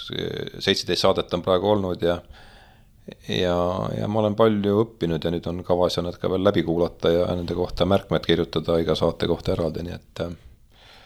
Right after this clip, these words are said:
nii et see on, äh, jah, olnud suur sihukene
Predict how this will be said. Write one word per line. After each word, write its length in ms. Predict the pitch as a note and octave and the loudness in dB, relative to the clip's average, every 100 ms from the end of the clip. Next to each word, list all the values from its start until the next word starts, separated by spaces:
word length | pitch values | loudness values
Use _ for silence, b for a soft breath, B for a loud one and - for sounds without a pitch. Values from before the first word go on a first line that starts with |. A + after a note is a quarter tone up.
| b b b b b b b b b - | b b b b b b b b b -2
nii 160 | G2+ F#2 | 0 2
et 100 | - | 4
see 220 | A2 G#2 | 6 6
on, 240 | G#2 G#2 G#2 G2+ | 6 4 2 2
äh, 560 | G#2 G#2 G2+ G#2 A2 G#2+ | 2 2 2 0 0 0
jah, 160 | G#2+ | 2
olnud 320 | G#2+ G2 F#2+ | 2 2 0
suur 300 | - G2+ G2 - | 2 2 2 0
sihukene 480 | F2+ - G2 F#2+ | -4 -4 -4 -2